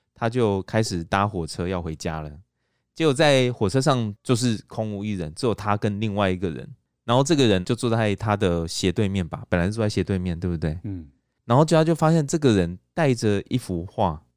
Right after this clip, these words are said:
Speaker 1: 很像是一幅画，本来是用布盖着嘛，然后后来他有发现他把那个布有拿起来，他就有瞥见那个画看起来有点太过真实。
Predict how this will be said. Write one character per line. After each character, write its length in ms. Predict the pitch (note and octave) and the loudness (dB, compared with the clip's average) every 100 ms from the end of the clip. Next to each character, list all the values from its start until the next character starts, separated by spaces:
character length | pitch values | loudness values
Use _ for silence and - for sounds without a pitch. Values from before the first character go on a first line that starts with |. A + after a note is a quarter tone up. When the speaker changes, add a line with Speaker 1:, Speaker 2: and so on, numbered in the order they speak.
| _ | _
Speaker 1:
很 120 | - G#2 | -2 0
像 200 | D3 E3 | 0 0
是 100 | D#3 | 0
一 60 | |
幅 160 | C#3 G2+ | 0 0
画， 120 | B2 | 0
本 160 | - F#2 | 4 2
来 80 | |
是 140 | G#2+ C#3 | 2 -2
用 220 | C3+ A#2+ | -2 -2
布 180 | B2+ A2 | -4 -4
盖 220 | A#2 F#2+ | -2 -2
着 200 | E2+ F2 | -2 -4
嘛， 280 | E2 D#2 E2 - | -4 -6 -10 -4
然 160 | G#2+ | 2
后 80 | B2+ | 2
后 160 | D3 B2+ | 4 4
来 160 | A2 | 4
他 240 | G2+ C3+ B2+ | 2 2 2
有 120 | G2+ | 4
发 160 | A2+ | 2
现 140 | A#2 B2 | 0 2
他 140 | A#2+ | 0
把 200 | A#2+ F#2+ | 2 2
那 120 | F2 A2 | 2 -2
个 60 | |
布 240 | G2+ A#2+ F#2 | -4 -2 0
有 80 | |
拿 180 | E2 D#2+ | 0 -4
起 200 | F#2+ F2 | -4 -4
来， 200 | - - - _ _ | -6 -8 -16 _ _
他 140 | C3+ | -4
就 100 | C3+ | 0
有 160 | C3 F2+ | 2 0
瞥 320 | - B2+ B2+ | -2 0 2
见 340 | B2+ C3+ A2 F#2+ | 2 2 2 0
那 120 | C3 | -4
个 180 | G#2+ G2 | -2 -2
画 560 | - - C3 G2 F2 F2+ _ _ | -4 -4 2 2 0 -8 _ _
看 200 | - D#3 | -2 -2
起 200 | - G2+ | -2 -2
来 180 | F2+ F2+ | 0 2
有 140 | A2+ | 2
点 180 | B2 F#2 | 0 0
太 160 | C3+ | -2
过 180 | A2+ A#2 | -2 -4
真 240 | F#2+ F#2+ G2+ | -4 -4 -6
实。 240 | - - | -10 -12